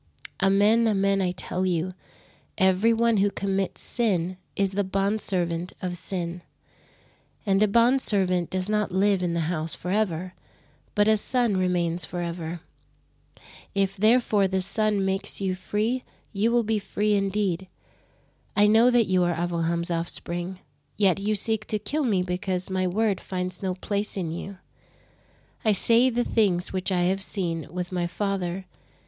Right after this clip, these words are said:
and you also do the things which you have seen with your father." They answered and said to him, "Our father is Abraham."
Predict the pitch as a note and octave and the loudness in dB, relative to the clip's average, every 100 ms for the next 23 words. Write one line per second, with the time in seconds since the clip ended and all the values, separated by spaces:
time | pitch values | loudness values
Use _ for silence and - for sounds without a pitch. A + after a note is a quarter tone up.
0 | _ _ _ _ G3+ G3 G#3+ A3+ A3 G#3+ | _ _ _ _ 0 4 4 4 4 2
1 | - F#3+ G3 G#3 G3 G3 F3 D#3+ E3 - | 2 2 2 2 0 -2 -2 -2 -2 -2
2 | F3+ - F3+ F#3 F#3 - E3 E3+ F#3 F#3 | -2 0 2 2 0 -2 0 -2 -2 -2
3 | G3 G3 - F#3 F#3+ F#3 G3 - _ _ | -2 -2 -4 -6 -6 -6 -8 -12 _ _
4 | _ _ _ _ _ _ _ _ _ - | _ _ _ _ _ _ _ _ _ 0
5 | G3 G3 F#3 F#3+ G3+ F#3+ F#3 F3 F3 F3+ | 4 4 4 2 0 0 -2 -2 -4 -2
6 | E3+ E3+ E3+ F#3 _ _ - - _ - | -4 -2 -4 -8 _ _ -20 -20 _ -2
7 | G3+ - A3+ B3 G#3 F#3+ G#3+ G#3 F3+ E3 | -2 0 0 2 2 0 2 2 0 -2
8 | F3 F#3 F#3+ A3+ F#3 | -2 -2 0 0 -4